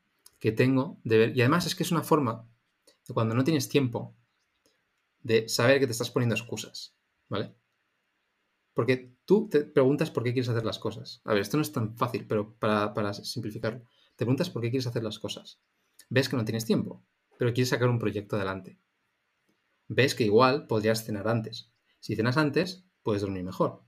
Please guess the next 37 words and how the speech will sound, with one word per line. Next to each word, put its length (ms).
por 100
ejemplo, 320
¿no? 240
Y 180
si 120
duermes 300
mejor, 260
te 80
puedes 180
levantar 300
antes 220
al 80
día 100
siguiente. 480
E 60
igual 240
tienes 280
una 160
hora 160
o 80
dos 200
horas 220
para 200
trabajar 360
en 80
un 80
proyecto 480
que 100
igual 220
sacas 340
de 60
aquí 200
a 60
dos 200
años, 420
o 120
no. 260